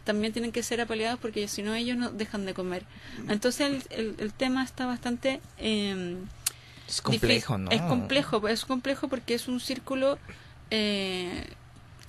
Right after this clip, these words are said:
Speaker 1: un círculo de horror en los cuales es, es difícil de, de salir. Eh,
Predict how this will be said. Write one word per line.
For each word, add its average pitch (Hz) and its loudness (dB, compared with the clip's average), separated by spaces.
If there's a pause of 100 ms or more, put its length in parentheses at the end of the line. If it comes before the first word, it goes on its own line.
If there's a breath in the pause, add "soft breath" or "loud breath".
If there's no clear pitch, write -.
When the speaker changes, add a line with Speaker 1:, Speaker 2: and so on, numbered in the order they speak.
(160)
Speaker 1:
un 220 2
círculo 254 4
de 233 10
horror 254 8
en 220 4
los 208 2
cuales 240 2
es, - -10
es 226 0
difícil 214 -2
de, 190 2
de 185 -2
salir. 220 0 (1600 loud breath)
Eh, 190 2